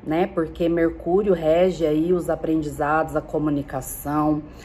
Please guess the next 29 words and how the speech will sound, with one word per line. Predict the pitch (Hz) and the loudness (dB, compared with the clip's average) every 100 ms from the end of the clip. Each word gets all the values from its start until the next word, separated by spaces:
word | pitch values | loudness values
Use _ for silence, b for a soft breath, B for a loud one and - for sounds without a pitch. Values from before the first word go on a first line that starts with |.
| B B B B | B B B B
a | 180 | -8
sua | - - 269 | -4 6 6
movimentação, | 226 208 233 208 196 185 175 170 160 - - 156 156 | 6 8 6 6 4 4 4 0 -4 -6 -2 0 0
como | 156 254 277 | 2 2 4
você | 240 233 220 | 4 4 0
está | 214 - - 190 | 0 -2 0 2
se | 190 185 | 2 2
movimentando | 185 180 175 175 170 - 165 170 160 | 4 4 2 2 0 -2 0 0 -2
na | 160 | -4
sua | 156 - 160 | -4 -4 -2
vida, | 151 151 151 160 151 - B B B B - | -2 -4 -6 -4 -6 -8 B B B B -4
é, | 160 165 165 | 2 4 4
como | 160 233 247 | 4 4 6
você | 233 226 226 | 4 4 2
está | 214 202 - 185 196 196 | 2 0 2 4 4 2
se | - 233 | -2 -6
comunicando, | 226 214 214 208 202 - 170 185 175 | -2 -2 -2 -2 -4 -2 4 4 4
você | 160 170 - 247 | 2 0 4 2
está | 262 - - 208 | 2 -2 2 2
aprendendo | 214 185 185 180 160 156 160 190 214 170 | 2 -2 -2 -2 0 0 0 0 0 0
ou | 165 | 0
você | 170 - 175 | 0 0 -2
está | 175 - 170 | -2 -6 -8
só | 156 - 160 | -8 -2 0
jogando | 165 160 160 185 | 2 2 2 2
o | |
seu | 180 185 170 | 0 -2 -2
tempo | - 165 160 | 0 -2 -2
fora. | 160 - 139 156 170 151 | -10 -8 -4 0 0 -2